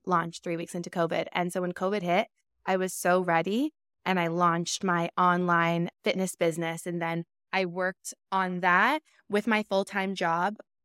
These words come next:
I had already been doing it, right, f-, for about a year, teaching in person in Toronto. And then I did the online thing while working my full-time job for another year. And then I ultimately left. So I,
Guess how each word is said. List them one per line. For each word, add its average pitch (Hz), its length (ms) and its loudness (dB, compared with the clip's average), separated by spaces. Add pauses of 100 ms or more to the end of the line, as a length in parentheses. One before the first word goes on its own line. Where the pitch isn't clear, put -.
(120)
I 196 80 2
had 196 120 0
already 220 300 4
been 254 160 2
doing 202 280 0
it, 208 200 0
right, 190 220 -4 (320)
f-, - 300 -12
for 196 160 0
about 185 320 0
a 180 40 -2
year, 175 360 0
teaching 180 320 -6
in 170 100 -6
person 175 320 -6
in 175 80 -6
Toronto. 220 400 -2
And 190 140 -4
then 180 80 -2
I 180 100 -2
did 180 140 -6
the 185 100 -6
online 175 520 -2
thing 180 180 -6
while 175 140 -4
working 175 260 -6
my 175 140 -8
full-time 175 420 -8
job 175 260 -2 (320)
for 208 100 2
another 202 460 4
year. 180 440 -2 (340)
And 190 200 0
then 190 460 6 (560)
I 202 180 2
ultimately 175 1000 -2
left. 175 400 -2
So - 120 -4
I, 185 120 2